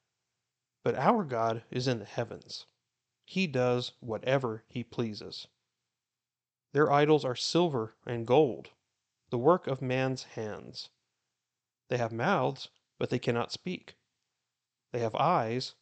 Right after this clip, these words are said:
but they cannot see. They have ears, but they cannot hear. They have noses, but they cannot smell. They have hands, but they cannot feel. They have feet,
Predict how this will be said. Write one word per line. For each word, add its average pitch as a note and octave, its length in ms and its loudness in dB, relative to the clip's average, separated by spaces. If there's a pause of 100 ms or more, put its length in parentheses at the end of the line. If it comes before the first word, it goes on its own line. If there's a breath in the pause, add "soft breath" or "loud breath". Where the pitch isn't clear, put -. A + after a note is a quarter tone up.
(120)
but B2+ 140 -2
they C3 80 -4
cannot A#2+ 340 -2
see. D#3 380 -6 (1120)
They B2+ 80 -4
have A2+ 180 -4
ears, C3 540 -2 (160)
but B2 100 -8
they A#2+ 80 -4
cannot B2+ 360 -2
hear. D3 360 -6 (1040)
They A#2+ 120 0
have C3 180 6
noses, B2+ 640 2 (220)
but - 140 -4
they A#2+ 100 -6
cannot C3 420 -2
smell. D3 480 -4 (880)
They B2+ 120 -4
have A#2+ 180 0
hands, C3+ 640 0 (180)
but C3+ 140 -2
they B2 80 -2
cannot A#2 500 -2
feel. B2+ 480 -6 (920)
They B2+ 80 -2
have A#2 180 0
feet, - 540 -4